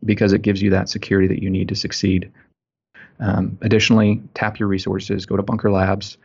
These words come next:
uh, find communities where you can be successful, find, you know, either co-founders, people that you can rely on,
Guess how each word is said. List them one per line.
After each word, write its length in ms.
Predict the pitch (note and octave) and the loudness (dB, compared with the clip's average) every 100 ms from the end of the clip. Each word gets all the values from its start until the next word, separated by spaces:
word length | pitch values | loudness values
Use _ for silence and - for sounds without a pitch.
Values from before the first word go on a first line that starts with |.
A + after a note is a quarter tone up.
| _ _ | _ _
uh, 200 | - F2+ | -4 -4
find 340 | - A2 G#2+ G#2+ | -2 0 0 -2
communities 500 | G#2 G#2 G#2+ F#2+ F#2+ | -2 0 0 0 0
where 120 | F#2+ | 0
you 100 | F#2+ | 0
can 100 | - | 0
be 80 | F2+ | 0
successful, 560 | - - G2 - F#2+ | 0 0 0 0 -2
find, 340 | - G#2 G2 F#2+ | 0 -2 -2 -4
you 100 | G#2+ | -2
know, 220 | F#2 F#2+ - _ - | 0 0 -6 _ 0
either 200 | G#2 F#2 | 2 2
co-founders, 540 | - G2 G2 F#2+ F#2+ | 2 0 2 0 0
people 260 | F2+ G2 G2 | -2 -6 -4
that 100 | - | -4
you 100 | G2 | -6
can 120 | G2 | -4
rely 360 | F#2+ G2 G#2+ G2+ | -2 2 2 2
on, 300 | F#2 F#2 | 2 0